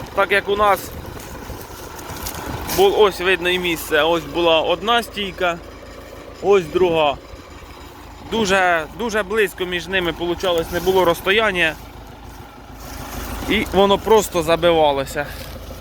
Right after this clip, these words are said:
Коли сухо, ну, така погода сонячна, як зараз, питань нема.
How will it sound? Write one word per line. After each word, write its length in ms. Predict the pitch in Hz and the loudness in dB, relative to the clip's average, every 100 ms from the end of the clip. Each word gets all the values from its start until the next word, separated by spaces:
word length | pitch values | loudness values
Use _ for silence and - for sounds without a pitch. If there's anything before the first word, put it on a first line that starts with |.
| - | -4
Коли 260 | 226 254 254 | 0 2 2
сухо, 400 | - 302 233 220 | 2 2 4 4
ну, 180 | 220 202 | 4 2
така 300 | 208 240 226 | 2 4 4
погода 420 | 220 240 202 175 | 4 4 4 2
сонячна, 440 | 208 190 175 180 | 2 0 0 2
як 100 | 170 160 | 0 2
зараз, 300 | 202 170 147 | 2 2 0
питань 480 | - 180 208 185 | -2 0 0 0
нема. 340 | 175 165 143 | 0 0 0